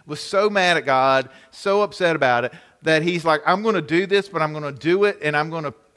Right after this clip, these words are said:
disprove the Bible." So he actually made it his life mission to disprove the Bible.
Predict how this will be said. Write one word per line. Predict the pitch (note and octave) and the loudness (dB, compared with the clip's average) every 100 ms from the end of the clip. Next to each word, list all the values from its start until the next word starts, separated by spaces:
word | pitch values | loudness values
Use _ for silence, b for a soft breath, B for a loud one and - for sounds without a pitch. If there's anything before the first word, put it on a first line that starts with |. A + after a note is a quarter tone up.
| C3 A2 | -16 -2
disprove | F3+ E3+ - - - G3+ F3 C#3+ C3 A#2+ - | 0 0 -8 -14 -2 0 2 0 -6 -10 -12
the | B2+ | -2
Bible." | C3 C3 A#2 - - _ b b b | 2 2 0 -8 -20 _ b b b
So | - F#3+ | -2 0
he | E3 B3 F3 | 2 0 2
actually | F3+ F3 - F3+ | 0 0 -6 -2
made | E3 F#3 F#3 | 2 2 2
it | D3 | 0
his | D#3+ C3+ | -4 -4
life | D3 E3 E3+ E3 | 0 2 0 -4
mission | D3+ E3 D#3 C3 B2+ | -8 -6 -6 -10 -14
to | - B2+ A#2 | -10 -10 -6
disprove | D3 D3 - C3+ C3 A2+ - | -6 -6 -6 -6 -6 -10 -12
the | A2+ | -4
Bible. | B2+ A#2+ - F#3 | 0 0 -2 -12